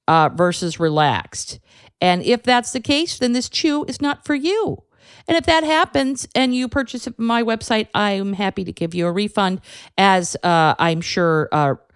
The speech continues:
real mushrooms dot com will too, will, will do that also.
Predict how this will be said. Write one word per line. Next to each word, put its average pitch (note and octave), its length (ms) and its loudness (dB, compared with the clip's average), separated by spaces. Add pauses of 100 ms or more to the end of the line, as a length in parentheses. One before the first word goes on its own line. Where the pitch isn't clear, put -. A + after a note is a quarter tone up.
(480)
real F3 200 2
mushrooms D#3+ 420 0
dot - 200 -2
com C3+ 320 -2
will B2+ 200 0
too, C3 520 -4
will, C#3 380 0 (120)
will C#3 160 -2
do C3+ 180 -4
that A#2+ 200 -2
also. A2 520 -4